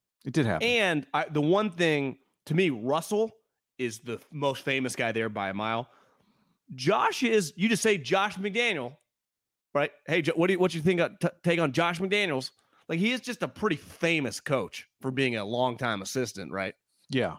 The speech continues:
Speaker 1: But he also has a rep. People think he's one of the best offensive coaches in the league. Like, Nathaniel Hackett kinda felt like he came out of nowhere. Again, rooting for him.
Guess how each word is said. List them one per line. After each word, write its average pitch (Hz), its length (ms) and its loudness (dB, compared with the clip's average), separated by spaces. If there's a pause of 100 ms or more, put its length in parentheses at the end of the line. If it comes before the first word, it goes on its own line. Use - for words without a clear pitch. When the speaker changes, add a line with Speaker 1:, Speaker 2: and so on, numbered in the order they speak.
(140)
Speaker 1:
But 220 100 4
he 269 120 4
also 226 320 4
has 143 140 2
a 123 40 2
rep. 127 400 0
People 160 220 0
think 151 120 2
he's 131 120 0
one 143 80 4
of 139 40 2
the 131 60 2
best 135 200 2
offensive 135 380 0
coaches 135 340 -2
in 127 60 4
the 123 100 4
league. 147 240 2
Like, 92 180 -6
Nathaniel 151 400 -2
Hackett 139 340 -4
kinda 117 240 -2
felt 135 160 -2
like 117 140 -4
he 113 60 -18
came 123 200 0
out 90 140 0
of 87 80 -6
nowhere. 107 280 2
Again, 135 280 0
rooting 135 200 2
for - 160 -10
him. - 100 -14